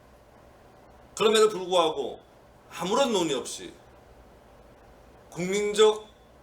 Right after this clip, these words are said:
합의 없이 갑작스럽게 수도 이전을 얘기하는 지금 정부의 속내는 무엇일까요?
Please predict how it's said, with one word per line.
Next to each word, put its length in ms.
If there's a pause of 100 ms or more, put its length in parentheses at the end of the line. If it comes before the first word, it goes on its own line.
(580)
합의 280
없이 480 (640)
갑작스럽게 1080 (680)
수도 300
이전을 320
얘기하는 520 (300)
지금 440
정부의 460
속내는 440
무엇일까요? 480